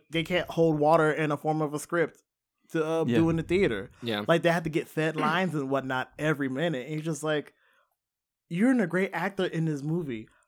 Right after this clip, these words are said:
Speaker 1: Why doesn't it translate to theater?" And then some people who, you know, it's almost like vice versa. It's,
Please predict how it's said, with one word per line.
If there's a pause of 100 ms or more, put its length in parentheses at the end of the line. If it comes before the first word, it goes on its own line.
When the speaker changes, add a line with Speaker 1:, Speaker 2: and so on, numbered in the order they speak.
Speaker 1:
Why
doesn't
it
translate
to
theater?" (460)
And
then
some
people
who, (100)
you
know, (160)
it's
almost
like
vice
versa.
It's,